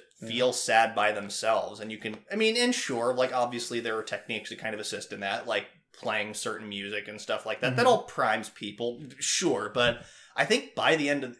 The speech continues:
Speaker 2: at the end of the day, that's more of just a, something to aid in that rather
Speaker 1: Yeah.
Speaker 2: than actually, like, "Oh, the sad music is playing and it's
Speaker 1: <laughs>
Speaker 2: blaring over, and it's blaring over everything." It's, it's not like it's complementing the situation.
Speaker 1: Mm-hmm.
Speaker 2: It isn't forcing a situation because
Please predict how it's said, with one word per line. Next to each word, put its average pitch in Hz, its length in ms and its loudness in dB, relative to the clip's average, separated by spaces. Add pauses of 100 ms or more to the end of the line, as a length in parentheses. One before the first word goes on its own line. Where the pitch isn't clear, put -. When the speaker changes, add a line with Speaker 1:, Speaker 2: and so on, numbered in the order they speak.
Speaker 2:
at 160 160 6
the 175 80 0
end 165 140 0
of 151 40 0
the 139 60 -8
day, 131 240 4
that's - 240 0
more 123 300 2
of 117 240 -2
just 113 400 0
a, 113 440 -6
something 123 400 -2
to - 240 -8
aid 117 220 0
in 113 240 -6
that 104 240 -2
rather 110 220 4
Speaker 1:
Yeah. 117 80 2
Speaker 2:
than 117 160 -4
actually, 113 500 -2
like, 110 240 0 (400)
"Oh, 185 240 6
the 160 140 0
sad 185 360 8
music 185 300 2
is 165 100 -2
playing 170 420 4
and 156 80 6
it's 196 100 6
Speaker 1:
<laughs> 185 160 0
Speaker 2:
blaring 175 420 6
over, 170 460 4
and 170 100 4
it's 160 140 0
blaring 175 400 4
over 170 260 4
everything." 147 600 2
It's, 139 360 -6 (240)
it's - 240 0
not 208 340 6
like 165 340 4 (260)
it's 156 200 0
complementing 117 720 4
the 95 80 -10
situation. 113 600 -6
Speaker 1:
Mm-hmm. 113 100 -2
Speaker 2:
It - 20 0
isn't 147 220 -2
forcing 127 560 -2
a 104 60 -12
situation 101 800 -10
because 117 420 -2